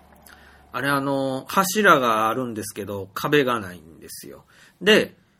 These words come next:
屋敷には土塀っていう塀がありますよね。で、土塀って土でできてるから、まあ、ちゃんとしてるんですけど、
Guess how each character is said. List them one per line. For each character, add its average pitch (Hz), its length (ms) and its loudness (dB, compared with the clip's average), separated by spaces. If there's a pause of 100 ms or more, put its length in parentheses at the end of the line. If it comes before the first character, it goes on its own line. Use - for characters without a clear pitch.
(160)
屋 269 220 6
敷 247 340 -6
に 123 160 -6
は 120 300 2
土 160 220 6
塀 233 260 6
っ 285 40 -2
て 160 220 -2
い 117 120 -2
う 110 100 -6
塀 208 280 4
が 185 140 4
あ 110 60 2
り 92 80 -10
ま 90 120 -14
す - 80 -14
よ 90 120 -16
ね。 120 240 -10 (380)
で、 185 100 0
土 220 280 6
塀 370 200 6
っ - 40 0
て - 140 -2
土 - 300 -6
で 160 120 2
で 117 160 -2
き - 140 -20
て 135 100 -2
る 120 140 -2
か 107 160 -4
ら、 104 100 -4
ま 127 180 0
あ、 95 40 -10
ち - 100 -4
ゃ 139 80 2
ん 120 60 -8
と 214 80 -12
し - 80 -10
て 131 100 -4
る 110 120 -6
ん 92 80 -14
で 78 80 -18
す - 80 -18
け 104 100 -12
ど、 110 200 -6